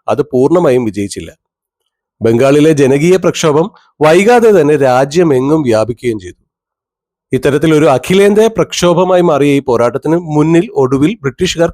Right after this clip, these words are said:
കീഴടങ്ങേണ്ടി വന്നു. ആയിരത്തി തൊള്ളായിരത്തി പതിനൊന്ന് ഡിസംബറിൽ ഡൽഹിയിൽ വെച്ച് നടന്ന രാജകീയ ദർബാറിൽ വെച്ച് ബ്രിട്ടീഷ് ചക്രവർത്തിയായിരുന്ന ജോർജ് അഞ്ചാമൻ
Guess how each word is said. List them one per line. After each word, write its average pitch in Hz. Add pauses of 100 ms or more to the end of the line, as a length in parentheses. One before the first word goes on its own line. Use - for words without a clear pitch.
കീഴടങ്ങേണ്ടി 135
വന്നു. 90 (1120)
ആയിരത്തി 120
തൊള്ളായിരത്തി 160
പതിനൊന്ന് 165
ഡിസംബറിൽ 160
ഡൽഹിയിൽ 139
വെച്ച് 175
നടന്ന 127
രാജകീയ 123
ദർബാറിൽ 147
വെച്ച് 117 (580)
ബ്രിട്ടീഷ് 185
ചക്രവർത്തിയായിരുന്ന 135
ജോർജ് 131
അഞ്ചാമൻ 117